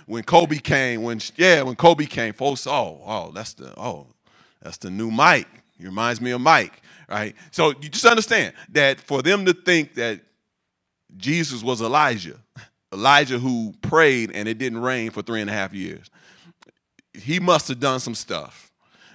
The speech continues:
that they had seen that m-, that was pretty spectacular. Okay. But they were wrong, but <laughs> my point is that for them to even equate him to them,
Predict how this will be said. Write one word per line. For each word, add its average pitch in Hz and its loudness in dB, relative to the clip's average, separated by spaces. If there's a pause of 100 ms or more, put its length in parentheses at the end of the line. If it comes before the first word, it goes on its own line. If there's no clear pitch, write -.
(640)
that 95 -8
they 135 2
had 135 0
seen 104 -2
that 95 -6
m-, 104 -6 (140)
that 98 -10
was 98 -10
pretty 139 -2
spectacular. 101 -2 (1080)
Okay. 90 -14 (580)
But - -4
they 220 10
were 165 4
wrong, 185 8 (100)
but 170 0 (180)
<laughs> - -14
my 135 4
point 208 6
is 147 0 (560)
that 139 8 (420)
for 139 2
them 165 0
to - -6
even 139 -4 (220)
equate 175 0
him 87 -8 (140)
to 113 -6
them, 85 -10